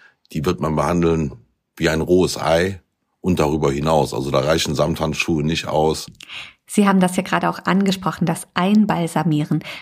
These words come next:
Speaker 2: Was passiert da und wie sorgt man dafür, dass so ein Leichnam die elf Tage lange Prozedur mitmacht?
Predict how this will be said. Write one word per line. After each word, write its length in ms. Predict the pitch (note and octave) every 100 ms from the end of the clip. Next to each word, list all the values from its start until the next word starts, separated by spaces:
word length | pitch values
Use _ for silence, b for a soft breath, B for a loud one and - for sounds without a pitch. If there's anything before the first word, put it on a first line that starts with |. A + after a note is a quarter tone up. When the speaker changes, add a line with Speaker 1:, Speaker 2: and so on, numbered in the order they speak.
| -
Speaker 2:
Was 240 | A#3 A#3+
passiert 500 | C4+ C4 - G#3 -
da 140 | D3
und 380 | C#3 F#3+ G3 F#3+ -
wie 180 | F#3+ A3
sorgt 320 | A3 C4 -
man 160 | F#3 F3
dafür, 260 | F3+ G3
dass 220 | F#3 F#3
so 80 | -
ein 180 | - F3+
Leichnam 540 | F3+ G3+ A3 A3 G#3
die 220 | F#3+ F3 -
elf 240 | A#3 B3+
Tage 320 | - G3+ G#3+
lange 260 | F#3+ F3+ F#3+
Prozedur 640 | F#3+ F#3+ F#3+ F3+ F3 E3+
mitmacht? 680 | E3+ A#3+ - E3+ - -